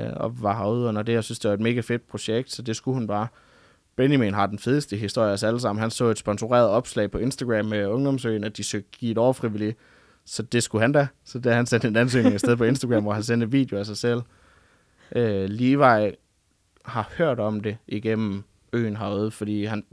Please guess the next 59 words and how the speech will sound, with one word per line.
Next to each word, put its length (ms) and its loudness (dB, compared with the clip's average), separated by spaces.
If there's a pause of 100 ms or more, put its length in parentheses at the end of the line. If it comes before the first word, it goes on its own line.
(200)
kommer 240 0
fra 300 -6
Sjælland 360 0
af 160 -2
og 80 -6
har 100 -6
hørt 240 0
om 160 -4
det, 120 -6 (720)
øh, 420 2
i 40 0
nogle 180 -2
opslag, 360 2
der 60 -4
er 40 -6
blevet 240 -8
delt, 200 0
og 60 0
har 60 -4
været 160 0
herude 140 0
til 140 -6
nogle 160 -4
arbejdsaftener 600 0
og 60 -6
noget, 260 -4
og 120 -10
tænkte, 300 -8
det 40 -2
lød 120 -2
mega 200 -4
fedt, 280 -4
så 120 -6
han 140 -4
søgte 380 -6
også 220 -4
der. 220 0 (840)
Øh, 460 0
og 380 0
Elias 560 0
og 420 -4
Johanna 340 -6
er 220 -4
jeg 160 -4
lidt 220 -4
i 100 -10
tvivl 280 -10
om, 80 -10
hvordan 260 -8
de 120 -10
har 60 -6
hørt 200 -6
om 140 -10
det, 120 -10
men 180 -6
det 100 0
er 60 -2
også 260 -6
noget 280 -4